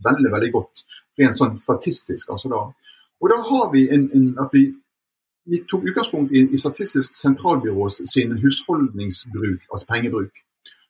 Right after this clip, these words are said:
Så så vi da områder som var veldig viktige for husholdningen, og ting som ikke var viktige, ikke sant? Altså da, så sa vi at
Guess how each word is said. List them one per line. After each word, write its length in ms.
Så 80
så 240
vi 100
da 120
områder 340
som 140
var 140
veldig 240
viktige 400
for 100
husholdningen, 480
og 140
ting 160
som 140
ikke 160
var 100
viktige, 380
ikke 100
sant? 160
Altså 220
da, 100
så 80
sa 160
vi 140
at 100